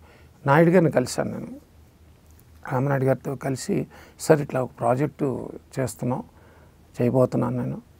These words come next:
ఇట్లా హీరోయిన్ గురించి" అడిగితే, "దీపభారతి వాళ్ళ మదర్ని కలిశాను సార్ మనుషులు." "ఆ, చాలా బాగుంది ఆ అమ్మాయి. చాలా చిన్నపిల్ల అయితే, కాకపోతే చూ-, ఓ పని చేయండి మీరు, ఆ, నేను గోపాల్తో చెప్తాను, ఒక్కసారి మీరు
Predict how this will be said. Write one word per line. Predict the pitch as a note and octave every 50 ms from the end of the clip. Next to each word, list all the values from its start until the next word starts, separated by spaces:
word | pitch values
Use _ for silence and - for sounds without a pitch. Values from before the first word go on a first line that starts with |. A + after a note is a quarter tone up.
| _ _ _ -
ఇట్లా | B2+ - - A#2
హీరోయిన్ | A2 A#2+ B2+ C3 C3 C3 C3 B2 A#2
గురించి" | A#2+ A#2 A#2 A#2 A#2 -
అడిగితే, | B2 A#2+ A#2 - C#3 C#3+ C3 A#2+ A#2+ C3+ - C3
"దీపభారతి | A#2+ A#2+ B2+ B2 C3 C#3 C3+ C3+ C#3
వాళ్ళ | C3 B2+ B2 A#2+
మదర్ని | A#2 A2+ A2 A2+ B2+ B2+ C3+
కలిశాను | B2+ A#2 A#2+ A#2+ - B2+ B2
సార్ | A2 - - - D#3
మనుషులు." | B2 B2 - - D3 C#3+ C#3
"ఆ, | D#3+ F3+ G3+ - - G#3+ G3+ E3 -
చాలా | - D#3+ E3 E3
బాగుంది | C#3+ C#3+ D3 D#3 D#3 D3+ D#3 D3
ఆ | C3 B2
అమ్మాయి. | C3 B2+ C3 C3+ B2 A2+
చాలా | A#2 - - - - - - - - - - - - D3
చిన్నపిల్ల | - - - D3 F3+ G#3 G3 C#4+ C4+ C4 B3
అయితే, | G#3 F#3 F3+ D3 - F#3 F3 E3+ D#3 C3+ B2+ B2 - - - - - - - - -
కాకపోతే | E3 F3 F#3+ F#3+ - E3+ - -
చూ-, | F#3 F3+
ఓ | E3
పని | E3 E3 E3 F3 G#3+ A#3+
చేయండి | A#3+ A3+ A3 G#3+
మీరు, | G3+ G#3+ A3 B3 - - - - - - - _ _ -
ఆ, | D#3 D#3 D#3 D#3 D3 C#3+ C#3 C3+ C3+ C3 B2+
నేను | B2+ B2+ C3 B2+ A#2 A#2+
గోపాల్తో | C#3 D3 D3 F#3+ G3 F3+ F#3 F3+
చెప్తాను, | D3+ E3 E3 - - E3+ F3 G#3+ - - - - - - - - - -
ఒక్కసారి | C#3 - - _ _ E3+ D#3+ - F#3 G3 G3+ G#3+
మీరు | F#3 D#3+ C#3 C#3 A#2+ A2+ A2+ A2 G#2 G2+